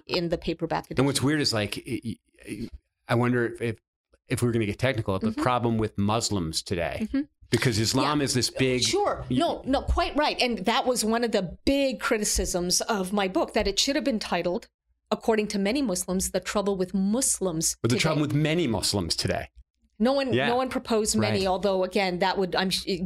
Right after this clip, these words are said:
Speaker 1: be more accurate. Yes. Um, the problem, though, Bart, and this gets back to the, the, the hyperpolarized environment in which we're all steeped,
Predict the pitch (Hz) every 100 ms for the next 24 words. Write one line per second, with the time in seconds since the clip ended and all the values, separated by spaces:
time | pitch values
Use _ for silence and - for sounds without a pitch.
0 | - 185 220 226 190 170 180 170 - 180
1 | 180 180 151 - - - - - - 220
2 | 208 - _ _ _ _ _ - - -
3 | 349 403 349 254 165 175 160 160 175 170
4 | 196 - _ 190 185 - 185 233 - 220
5 | 208 - 190 196 - 220 190 175 190 180
6 | - 190 185 175 185 - 240 208 - 233
7 | 240 220 190 165 170 - - 196 190 190
8 | 220 196 170 196 185 185 - 180 - 175
9 | - - 277 - -